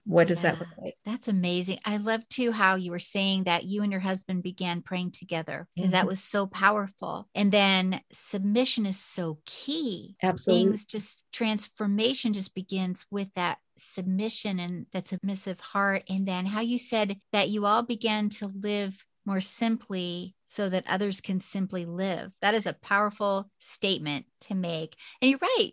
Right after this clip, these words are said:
Speaker 2: We just look at, as we would say, the American dream, and it's always bigger, bigger, better, better. But yet how you were feeling that it was all just, "Why are we spending this all on ourselves?"
Speaker 1: Right,
Speaker 2: And
Speaker 1: right.
Speaker 2: then the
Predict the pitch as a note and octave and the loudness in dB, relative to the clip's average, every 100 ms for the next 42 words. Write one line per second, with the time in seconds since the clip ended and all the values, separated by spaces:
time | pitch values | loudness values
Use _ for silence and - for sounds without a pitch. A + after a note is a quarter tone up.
0 | - B3+ C#4 C#4+ C4 A#3 - - A3 C4 | -2 0 2 0 0 0 -2 -4 2 2
1 | C#4 A#3+ G3+ G3 - - G3+ F#3+ G#3+ G3+ | 0 2 4 4 2 -4 -4 -2 -2 0
2 | G3 - G3+ F#3 F3 F3+ G3 G3+ G#3+ G3 | -2 0 0 0 0 0 -4 -2 -2 0
3 | A3 A#3 A#3+ G3+ F3+ F#3+ - G#3+ A3 A3 | 0 2 2 2 -2 -4 -4 0 0 0
4 | G#3+ - A3 A#3+ A3+ G#3+ G#3 G#3+ F#3+ F#3 | -4 0 2 2 2 0 0 -2 -2 -2
5 | F#3 F#3+ C#4+ A3+ F3+ F3+ F#3 - G#3 - | -2 -2 0 2 2 0 -2 -4 -2 -2
6 | A3 G3+ F#3+ F#3 - - - A3 G#3+ G3+ | -2 0 2 0 -2 -10 -4 -2 0 -2
7 | G3 - G3+ G#3 G3+ F#3+ F#3 F#3 F#3+ G3 | -4 -6 -4 -2 0 0 -2 -6 -8 -6
8 | F#3+ G3 G3 F#3+ F#3+ F#3 G#3+ B3+ A3 G3 | -4 -4 -6 -10 -6 -2 0 0 0 -2
9 | E3+ E3+ F3 _ F3+ F#3 F3 E3+ F3 F3 | -4 -6 -8 _ -2 -2 -2 -6 -4 -4
10 | E3 D#3 D#3 - A3+ G#3+ E3 D#3 F3 - | -4 -4 -6 -6 -4 -2 -2 -4 -8 -6
11 | F#3+ G#3 G#3+ F3+ - - G#3 G3 G3 F#3 | 0 2 2 0 -8 -8 2 6 6 6
12 | F#3 F3+ F#3 - - - | 2 -2 -4 -10 -4 -2